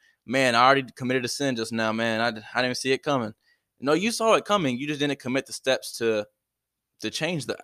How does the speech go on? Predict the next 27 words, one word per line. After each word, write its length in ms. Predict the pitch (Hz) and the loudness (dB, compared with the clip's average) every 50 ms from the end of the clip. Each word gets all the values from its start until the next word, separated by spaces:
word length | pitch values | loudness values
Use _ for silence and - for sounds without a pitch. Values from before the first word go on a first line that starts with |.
| - - | -14 -12
the 120 | 117 117 131 | -6 -2 0
outcome. 440 | 165 185 - - 120 107 104 98 - _ | 0 0 -2 -4 -8 -8 -10 -12 -16 _
You, 180 | 123 131 151 151 | -4 -2 -2 -2
you 180 | 123 135 160 | -2 -2 0
didn't 240 | 175 175 151 131 - _ _ _ _ _ - | 0 0 0 -2 -6 _ _ _ _ _ -6
wanna 180 | 139 147 147 143 | -4 -4 -4 -4
commit 320 | - 117 127 170 180 - | -4 -4 -2 -2 -4 -4
yourself 380 | 156 135 - - 120 120 - - | -6 -6 -2 0 -2 -2 -2 -2
to 240 | - 113 107 101 - - - - - _ _ _ - | -2 -2 -2 -2 -4 -10 -20 -20 -20 _ _ _ -4
reaching 380 | 127 160 208 196 - 139 117 | -2 0 0 0 0 -2 -2
out. 140 | 113 107 107 | -2 -2 0
You 60 | 127 | 0
wanna 120 | 151 160 151 | 0 -2 -2
commit 320 | - 139 131 156 - - | -2 -2 -2 -2 -4 -4
yourself 340 | 151 139 - 131 120 - - | -6 -6 -2 -2 -2 -2 -4
to 120 | - - | -8 -14
turning 300 | - - 131 117 117 113 | -8 -4 -4 -4 -4 -4
to 100 | 117 - | -6 -10
prayer, 320 | 101 - - 113 113 110 110 | -8 -4 0 2 2 2 0
turning 260 | - - 113 113 110 | -2 -2 -4 -4 -4
to 120 | - - | -4 -4
your 100 | 110 110 | -2 -2
word 380 | 107 104 107 110 107 107 107 104 | -2 -2 -2 0 0 0 -2 -2
when 100 | 110 110 | -4 -4
you 100 | 110 110 | -2 -2
were 100 | 107 107 | -2 -4
tempted. 440 | - - 110 107 - - 104 104 | -4 -6 -8 -8 -8 -6 -8 -8